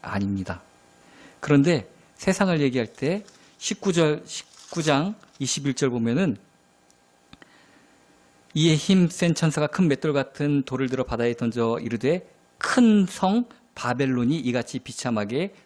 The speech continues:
던져질 것이다." 세상을 상징하는, 죄악된 세상을 상징하는 바벨론을 얘기할 때는 그 앞에 형용사가 뭐가 붙냐면은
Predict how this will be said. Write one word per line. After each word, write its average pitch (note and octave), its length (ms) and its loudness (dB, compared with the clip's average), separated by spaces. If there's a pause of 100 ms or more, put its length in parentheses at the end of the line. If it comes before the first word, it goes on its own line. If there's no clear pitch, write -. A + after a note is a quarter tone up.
던져질 G#2 360 -10
것이다." - 420 -14 (360)
세상을 F#3+ 400 2
상징하는, D#3 580 -2
죄악된 D3 400 -2
세상을 C3+ 280 -2
상징하는 C3 560 -2 (360)
바벨론을 A#2+ 760 0
얘기할 G#2+ 280 -2
때는 D#3+ 380 -2 (880)
그 C#3+ 160 0
앞에 B2 280 -2
형용사가 D#3+ 440 -2
뭐가 A2+ 280 0
붙냐면은 A#2 580 -4